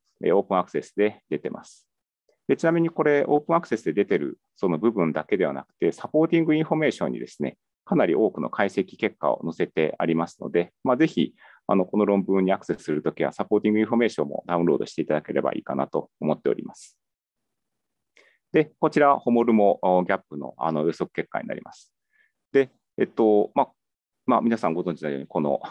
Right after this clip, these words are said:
あの、実際の値と、あの、予測結果、あ、ですね。で、まあ、対角線上に乗ってて、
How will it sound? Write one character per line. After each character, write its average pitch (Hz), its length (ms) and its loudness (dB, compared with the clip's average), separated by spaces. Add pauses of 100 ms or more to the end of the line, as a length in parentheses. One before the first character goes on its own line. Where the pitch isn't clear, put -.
(160)
あ 80 140 -2
の、 76 140 -2
実 - 180 -12
際 85 140 2
の 80 100 0
値 76 260 -4
と、 - 300 -2 (100)
あ 90 100 -2
の、 78 120 0
予 80 60 2
測 - 300 -8
結 - 220 -12
果、 - 180 -8 (300)
あ、 - 160 -4
で - 80 -10
す - 160 -8
ね。 123 140 -4 (340)
で、 143 220 2
ま 123 100 2
あ、 - 40 0
対 101 140 -2
角 92 180 -6
線 80 200 -2
上 76 160 2
に 73 60 -2
乗 71 80 -8
っ - 60 -12
て 80 120 -4
て、 127 400 0